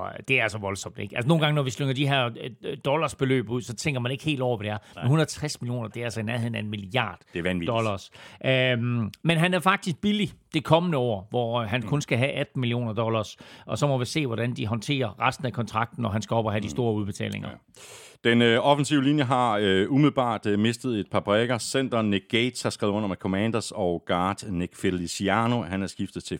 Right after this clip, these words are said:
Speaker 2: forty-niners. På, øh, wide receiver er det farvel til, øh, skuffelsen, kan vi vel godt kalde ham. Øh,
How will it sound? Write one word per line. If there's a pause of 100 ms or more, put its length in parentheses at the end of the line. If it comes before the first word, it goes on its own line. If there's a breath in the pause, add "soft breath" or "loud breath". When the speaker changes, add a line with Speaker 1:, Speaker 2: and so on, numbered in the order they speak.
Speaker 2:
forty-niners. (400 loud breath)
På,
øh,
wide
receiver
er
det
farvel
til,
øh,
skuffelsen,
kan
vi
vel
godt
kalde
ham.
Øh,